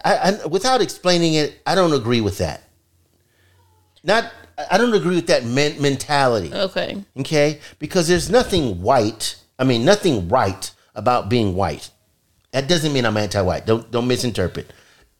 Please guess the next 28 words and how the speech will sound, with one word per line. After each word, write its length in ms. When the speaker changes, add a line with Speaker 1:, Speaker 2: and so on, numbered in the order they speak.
Speaker 1:
But 280
you 180
can 200
find 560
a 180
beautiful 800
sister 560
in 220
every 280
color. 500
Okay? 420
Um, 560
that 420
mentality 680
is 140
one 320
that's 220
kind 320
of, 240
it's 160
part 260
of 80
the 100
whole 360
marketing 640
of 100
segregation. 1000
Of, 200